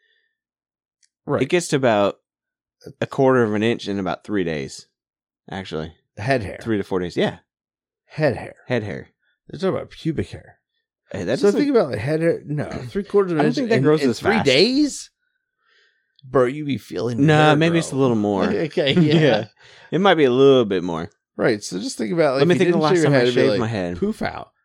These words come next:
Speaker 2: It was
Speaker 1: And
Speaker 2: about
Speaker 1: it,
Speaker 2: a
Speaker 1: it'd probably be about ten days.
Speaker 2: It was about a
Speaker 1: till you
Speaker 2: quarter
Speaker 1: heard
Speaker 2: inch when I
Speaker 1: about what's
Speaker 2: shaved
Speaker 1: on the
Speaker 2: today.
Speaker 1: side of my head.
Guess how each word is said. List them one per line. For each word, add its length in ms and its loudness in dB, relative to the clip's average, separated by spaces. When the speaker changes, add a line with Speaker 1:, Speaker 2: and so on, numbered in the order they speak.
Speaker 2:
It 60 4
was 120 2
Speaker 1:
And 80 2
Speaker 2:
about 140 4
Speaker 1:
it, 80 2
Speaker 2:
a 40 -4
Speaker 1:
it'd 120 0
probably 220 2
be 60 6
about 300 0
ten 240 0
days. 640 -4
Speaker 2:
It 40 0
was 60 -4
about 140 2
a 40 0
Speaker 1:
till 40 -8
you 20 -16
Speaker 2:
quarter 80 0
Speaker 1:
heard 80 2
Speaker 2:
inch 120 -2
when 60 4
I 80 2
Speaker 1:
about 60 -2
what's 80 0
Speaker 2:
shaved 120 2
Speaker 1:
on 60 -6
the 60 -6
Speaker 2:
today. 140 -4
Speaker 1:
side 100 0
of 80 -4
my 140 -6
head. 200 -10